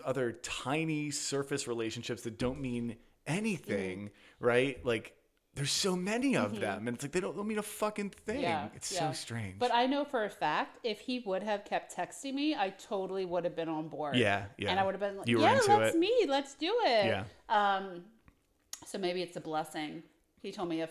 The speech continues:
Speaker 2: a few other things that I was kinda like, "Eh."
Speaker 1: <laughs> You, you also
Speaker 2: You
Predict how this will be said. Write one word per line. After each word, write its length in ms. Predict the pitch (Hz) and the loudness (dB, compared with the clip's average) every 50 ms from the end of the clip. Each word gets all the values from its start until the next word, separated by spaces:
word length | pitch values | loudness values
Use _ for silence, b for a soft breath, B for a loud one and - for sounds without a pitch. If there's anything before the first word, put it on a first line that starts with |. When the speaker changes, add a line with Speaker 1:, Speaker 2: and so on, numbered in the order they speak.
| - - | -8 -10
Speaker 2:
a 80 | 180 - | -12 -12
few 200 | - - 165 160 | -10 -6 -6 -4
other 200 | 156 160 156 156 | -4 -4 -6 -6
things 260 | 156 156 151 156 151 | -6 -6 -6 -6 -8
that 80 | 156 | -8
I 60 | 147 151 | -10 -10
was 100 | 151 - | -10 -10
kinda 220 | - 165 151 151 | -10 -8 -8 -8
like, 180 | 151 147 151 - - | -8 -10 -12 -12 -12
"Eh." 360 | 160 156 147 151 156 156 151 147 - - - | -12 -12 -10 -10 -10 -10 -10 -10 -10 -12 -10
Speaker 1:
<laughs> 180 | - - - | -10 -6 -2
You, 200 | - 208 202 214 - - | 0 2 2 0 -2 -2
you 380 | 156 156 202 214 277 285 147 | 0 2 4 6 8 6 6
also 380 | 135 117 131 143 - - 143 127 | 6 2 2 2 2 4 6 8
Speaker 2:
You 80 | 117 | 8